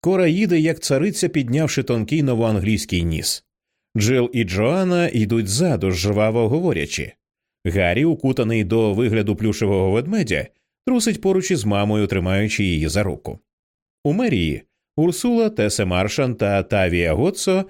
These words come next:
реєструють прибулих, даючи їм аркуші паперу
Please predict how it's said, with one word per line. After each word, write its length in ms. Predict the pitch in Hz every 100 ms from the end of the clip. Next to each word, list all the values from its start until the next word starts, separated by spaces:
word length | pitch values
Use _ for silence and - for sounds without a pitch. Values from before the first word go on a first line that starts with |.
| _ _
реєструють 640 | 110 131 143 - 220 214 -
прибулих, 540 | 196 196 220 131 92
даючи 420 | 101 110 104 -
їм 180 | 120 110
аркуші 440 | - 101 98 90 85
паперу 600 | 78 76 123 175 190 190